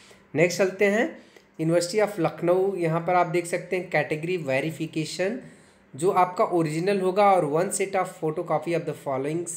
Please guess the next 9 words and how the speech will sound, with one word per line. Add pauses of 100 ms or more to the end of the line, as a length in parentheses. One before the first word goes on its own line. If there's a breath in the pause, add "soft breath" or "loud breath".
(220)
यहाँ
पर
दिया
गया
है।
आप
देख
सकते
हैं